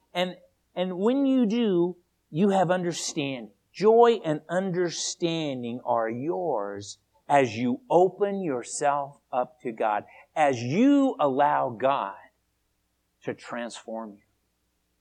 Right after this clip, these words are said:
And with God, you can handle anything. So share the joy, the peace, the assurance, and give yourself permission to let God open your mind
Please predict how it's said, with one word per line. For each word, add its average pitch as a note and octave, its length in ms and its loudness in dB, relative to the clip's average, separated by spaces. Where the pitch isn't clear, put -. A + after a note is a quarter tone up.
And A2 200 -4
with A3 280 4
God, C3 320 -4
you G3 140 -2
can D#3 140 -10
handle A2 280 -10
anything. G#3+ 280 -12
So D#3 400 0
share F3+ 640 -6
the B2+ 100 -6
joy, A2+ 640 -6
the A2 80 -18
peace, D3+ 500 -8
the B2+ 100 -10
assurance, E3+ 720 -14
and C#3+ 180 -10
give B3 140 -6
yourself G3+ 420 -8
permission C#3+ 540 -12
to B2 120 -12
let C3 240 -12
God B2+ 220 -14
open D3 380 -12
your B2+ 160 -12
mind G2 320 -14